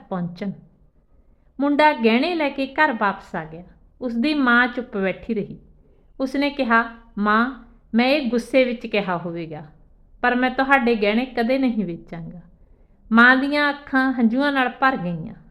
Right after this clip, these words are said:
ਫਿਰ ਉਸਨੇ ਮਾਂ ਦੇ ਹੱਥ ਵਿੱਚ ਈ ਐਮ ਆਈ ਸਲਿੱਪ ਰੱਖੀ ਤੇ ਮੁਸਕਰਾਉਂਦੇ ਹੋਏ ਕਿਹਾ, "ਮੈਨੂੰ ਸਕੂਟਰ ਵੀ ਮਿਲ ਗਿਆ ਤੇ ਗਹਿਣੇ ਵੀ ਬਚ ਗਏ।"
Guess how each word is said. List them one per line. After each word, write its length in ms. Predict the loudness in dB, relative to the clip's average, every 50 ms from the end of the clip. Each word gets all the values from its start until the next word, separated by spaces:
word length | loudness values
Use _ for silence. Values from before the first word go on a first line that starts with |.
| _ _ -20 _ _ _ 0
ਫਿਰ 160 | 2 2 4
ਉਸਨੇ 420 | 2 0 -2 -2 -2 0 0 0 0
ਮਾਂ 280 | 0 0 2 2 2
ਦੇ 140 | 2 0 0
ਹੱਥ 280 | 0 -2 -4 -4 -2 -2
ਵਿੱਚ 240 | -2 -2 -4 -10 -10 -4
ਈ 180 | -2 0 0 2
ਐਮ 220 | 4 4 4 4
ਆਈ 200 | 4 0 -2 -4
ਸਲਿੱਪ 460 | -4 -4 -2 0 0 -2 -2 -4 -6
ਰੱਖੀ 400 | -6 -6 -6 -10 -8 -8 -8 -8 -10 -18 -20 -20 -20 _ _ _ _ _ 0
ਤੇ 60 | 2
ਮੁਸਕਰਾਉਂਦੇ 720 | 2 2 2 0 -4 -6 -4 -2 0 0 0 0 -2 -2 -2
ਹੋਏ 140 | -2 -4
ਕਿਹਾ, 340 | -4 -6 -8 -10 -10 -10 -16 -18 _ _ _ _ _ _ _ _ _ _ -4
"ਮੈਨੂੰ 280 | -2 0 0 0 -2 -4
ਸਕੂਟਰ 440 | -6 -4 -2 -2 -2 0 -2 -2 0
ਵੀ 140 | 0 -2
ਮਿਲ 260 | -2 -2 -2 -4 -4 -2
ਗਿਆ 180 | -2 -2 -4
ਤੇ 160 | -4 -6 -8
ਗਹਿਣੇ 360 | -2 0 0 2 2 2 0 0
ਵੀ 140 | -2 -2
ਬਚ 300 | -2 -2 -4 -6 -8 -12 -16 -16
ਗਏ।" 120 | -16